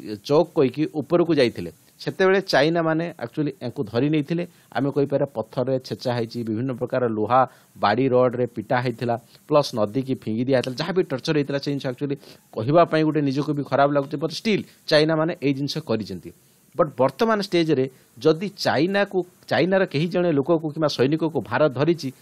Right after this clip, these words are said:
ତ ଭାରତ ଏଇଠି କହୁଛି କ'ଣ ନା, "ମୁଁ ଜଲ୍ଦି ସଉଁପି ଦେବି।" ଦିଟା ଆଙ୍ଗେଲ୍ ଆସୁଛି, ଶୁଣନ୍ତୁ, ମୁଁ ଦିଟା ଆଙ୍ଗେଲ୍‌ରେ କଥା ହେବି। ଫାଷ୍ଟ କଥା ହେଲା, ଯୋଉ ସଉଁପି ଦେବାକୁ କହୁଛି, ମେ ବି ଭାରତ ଚାହୁଁଛି ଇଣ୍ଟରନ୍ୟାସନାଲ ଲେଭେଲରେ ତାର ଯୋଉ ପ୍ରକାର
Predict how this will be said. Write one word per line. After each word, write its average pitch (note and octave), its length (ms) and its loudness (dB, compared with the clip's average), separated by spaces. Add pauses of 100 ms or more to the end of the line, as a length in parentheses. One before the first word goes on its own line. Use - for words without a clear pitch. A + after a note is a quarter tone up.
(280)
ତ F#3+ 80 6 (120)
ଭାରତ F3+ 320 4
ଏଇଠି G3 200 2
କହୁଛି E3 280 -2
କ'ଣ D3+ 80 -2
ନା, F3 140 0
"ମୁଁ F#3 140 -2
ଜଲ୍ଦି B2+ 440 2
ସଉଁପି A#2 380 -2
ଦେବି।" D#2+ 200 -12 (120)
ଦିଟା G#3 240 2
ଆଙ୍ଗେଲ୍ C3 260 2
ଆସୁଛି, - 300 -4
ଶୁଣନ୍ତୁ, C#3 260 -2
ମୁଁ A#2+ 120 -4
ଦିଟା G3 260 4
ଆଙ୍ଗେଲ୍‌ରେ F3+ 300 4
କଥା A2 200 0
ହେବି। E2+ 220 -4 (500)
ଫାଷ୍ଟ F3+ 240 2
କଥା F3 200 -2
ହେଲା, D3+ 140 2
ଯୋଉ F3 120 0
ସଉଁପି F#3 420 -2
ଦେବାକୁ F#3 400 -2
କହୁଛି, E3 440 -2 (380)
ମେ E3+ 160 2
ବି F3+ 220 -4
ଭାରତ F3+ 440 0
ଚାହୁଁଛି D3+ 460 -2
ଇଣ୍ଟରନ୍ୟାସନାଲ F3+ 760 0
ଲେଭେଲରେ D#3 440 4
ତାର D3 340 0
ଯୋଉ C3+ 300 0
ପ୍ରକାର F3 420 -2